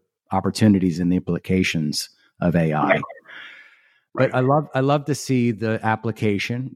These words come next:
Speaker 1: Copilot, being built into your portfolio. And you're a significant player in this business application space. There are, are others, there are a lot of smaller organizations there. And so I was wondering for our listeners, both partners and customers,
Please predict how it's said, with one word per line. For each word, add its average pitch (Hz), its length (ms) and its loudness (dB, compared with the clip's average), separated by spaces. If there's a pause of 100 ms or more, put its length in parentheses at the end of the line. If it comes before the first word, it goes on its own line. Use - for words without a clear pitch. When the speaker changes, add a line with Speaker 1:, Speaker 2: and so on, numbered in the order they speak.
Speaker 1:
Copilot, 110 720 -2
being 104 220 0
built 107 300 -2
into 101 260 0
your 101 500 4 (300)
portfolio. 95 800 0
And 156 220 4
you're 311 240 4
a 151 60 4
significant 107 720 2
player 98 340 2
in 92 120 4
this 90 160 0
business 87 640 -2
application 90 680 -2
space. - 680 -4 (340)
There 185 140 6
are, 214 240 4
are 165 260 2
others, 113 340 -2
there 127 140 -8
are 139 60 -12
a 147 80 -8
lot 190 160 2
of 190 80 2
smaller 131 400 4
organizations 87 720 -4
there. 85 260 -8
And 90 80 -8
so 143 160 6
I 139 60 6
was 143 160 2
wondering 175 480 4
for 107 200 0
our 117 120 4
listeners, 87 680 -2 (480)
both 156 260 0
partners 147 540 -4
and 135 220 -4
customers, 117 720 -2